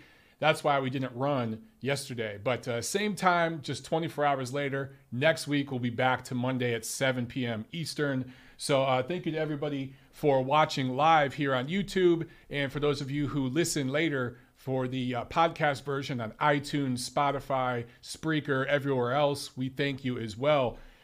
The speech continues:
Before I get into some news and notes, and then we'll start to get into you guys' questions and we'll chat, I, uh, just want to give you a reminder of my fee. I do not charge a monetary fee for this podcast, but I charge a homework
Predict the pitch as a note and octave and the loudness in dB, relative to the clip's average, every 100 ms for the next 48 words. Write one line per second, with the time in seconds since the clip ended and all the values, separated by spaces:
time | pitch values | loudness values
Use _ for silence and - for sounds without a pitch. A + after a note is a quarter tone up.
0 | - - - - B2 F#3 F#3+ F3 F3+ E3+ | -20 -20 -8 -4 4 6 8 6 2 0
1 | F3+ D#3 E3+ D#3 E3 D#3 D#3 C#3+ C3 E3 | -2 -2 -2 -2 -2 -2 -2 -2 2 2
2 | G3 - D#3 C#3+ C#3 C3 B2 D#3+ D3 C#3 | 0 -2 -2 0 0 -2 -4 -2 -2 -4
3 | D3+ C3+ - C#3 C#3 C3 A#2+ - E3 D3+ | -4 -4 -6 -4 -2 -2 -4 -2 -2 -2
4 | D#3 D3 B2+ A#2 A2 - F#3 G3 F3+ - | -4 -4 -4 -6 -8 0 6 6 4 -2
5 | - _ _ B2+ C3 C3 - F#3+ G3 F#3+ | -20 _ _ -6 -6 -4 2 2 2 2
6 | F3+ E3 D3 D3 E3+ E3+ D#3+ D3 B2+ C#3 | 2 4 2 2 2 2 0 0 0 -2
7 | C3 - - G3+ D#3 F#2+ - - B2+ C3+ | -2 -4 -4 -2 -2 -6 -16 -10 -8 -2
8 | E3 F3+ - E3+ E3+ C#3+ D3+ D3+ D#3 D3 | 0 0 2 2 2 0 -4 -4 -4 -4
9 | C3 - D#3 C#3 C3 B2 - D#3+ E3 - | -4 -4 -6 -6 -8 -8 -2 0 0 -2
10 | D#3+ D#3 D3 C#3+ C3+ - D#3+ D#3+ D3+ C3+ | -2 -2 -4 -6 -6 -6 0 2 2 -4
11 | - - - D3 C#3 C3+ B2 - _ - | -14 -20 -12 -4 -2 -2 -6 -10 _ 4
12 | G#3+ A3+ E3+ B2 - | 8 8 6 0 -2